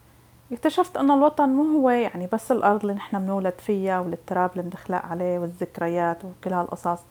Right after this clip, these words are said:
هاي الشغلات أكيد مهمة، بس بالنهاية الوطن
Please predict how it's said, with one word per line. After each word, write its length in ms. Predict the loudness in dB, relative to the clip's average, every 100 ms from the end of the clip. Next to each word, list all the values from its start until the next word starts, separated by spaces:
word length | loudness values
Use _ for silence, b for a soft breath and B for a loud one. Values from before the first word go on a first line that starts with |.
| b b b b b
هاي 120 | 2
الشغلات 460 | 4 6 6 6 2
أكيد 280 | 2 2
مهمة، 500 | 2 2 0 0 -2 -4
بس 160 | -8 -8
بالنهاية 560 | -6 -4 -4 -2 -2 0
الوطن 480 | 0 0 2 0